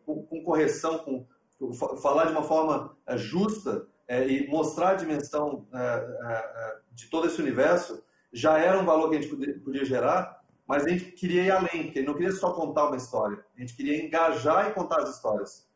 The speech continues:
Então, pra engajar, a gente viu que tinha um território, que era o território das competições, é, então a gente caiu de cabeça nos esportes.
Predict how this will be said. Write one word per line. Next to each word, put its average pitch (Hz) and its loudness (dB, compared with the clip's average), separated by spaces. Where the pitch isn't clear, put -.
Então, 147 0
pra 165 2
engajar, 160 2
a 135 -2
gente 135 -6
viu 139 -2
que 139 -6
tinha 160 -8
um 165 -4
território, 143 -2
que 131 0
era 143 6
o 143 0
território 143 2
das 139 0
competições, 139 -8
é, 113 -2
então 120 -2
a 131 2
gente - -10
caiu 135 2
de - -6
cabeça 143 0
nos 117 -6
esportes. - -4